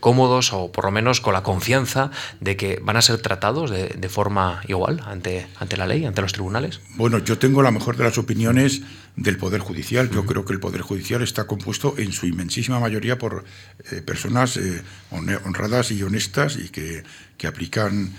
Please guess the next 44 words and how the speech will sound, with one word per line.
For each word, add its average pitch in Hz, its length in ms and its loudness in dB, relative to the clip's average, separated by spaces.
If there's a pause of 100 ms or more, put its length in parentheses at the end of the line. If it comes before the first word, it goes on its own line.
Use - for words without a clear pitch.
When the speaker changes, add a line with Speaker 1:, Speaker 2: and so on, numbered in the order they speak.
(220)
Speaker 2:
las 101 220 -4
leyes, 120 300 0
pues, - 220 -4
en 87 140 -4
función 82 460 -8
de 104 220 -2
lo 87 120 -6
que - 80 -4
ellos 80 140 -6
estiman 98 420 -2 (400)
que 76 160 -2
es 85 160 -2
la 101 280 0
interpretación 98 840 -2 (300)
justa - 360 0
y 113 60 0
adecuada 104 500 0
de 101 360 -4 (320)
la 78 100 -4
norma 87 340 0
que - 100 0
en 101 80 -2
concreto 92 440 -2
tienen 98 260 -4
que - 100 -8
aplicar. - 440 -4 (260)
Speaker 1:
Ujú. 92 160 0 (280)
Me 110 80 4
imagino 123 320 6
que 98 240 4
un 104 160 6
buen 110 160 8
funcionamiento 104 540 4
de 101 40 8
la 98 80 4
justicia 98 400 0
es 98 80 2
el 95 100 0
que 92 120 -2
permite 92 480 0 (400)
la 95 100 2
igualdad 82 300 -2
de 107 80 -4
trato, 123 520 2